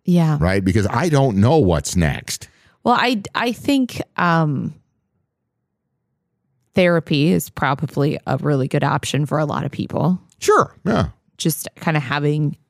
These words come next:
Speaker 1: someone to work through some of the trauma,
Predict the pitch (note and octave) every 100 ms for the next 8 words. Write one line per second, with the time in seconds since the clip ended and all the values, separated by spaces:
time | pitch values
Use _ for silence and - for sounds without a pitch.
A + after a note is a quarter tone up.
0 | _ _ - D3+ D3 D3 D3+ C3+ - -
1 | - _ _ _ _ _ _ _ - -
2 | D3+ D3 C#3 - - D#3+ D#3 - D3+ C#3+
3 | C3+ C#3 A#2+ - - _ _ _ _ _
4 | _ _ _ _ _ _ _ _ _ _
5 | _ _ _ - E3+ C#3 C3+ D3 F3